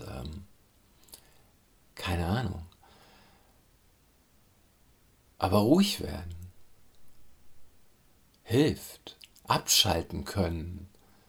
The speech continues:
hilft. Ähm,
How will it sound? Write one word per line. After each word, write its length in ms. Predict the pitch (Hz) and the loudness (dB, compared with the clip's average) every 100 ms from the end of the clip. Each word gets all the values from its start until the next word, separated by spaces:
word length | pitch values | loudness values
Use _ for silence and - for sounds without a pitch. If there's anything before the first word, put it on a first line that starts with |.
| _ _ _ | _ _ _
hilft. 760 | - 156 156 - - - - - - - - - - - - - - - - - | 2 4 4 0 -10 -14 -18 -20 -20 -18 -20 -18 -18 -18 -20 -20 -20 -20 -14 -12
Ähm, 320 | 85 90 90 | -12 -10 -12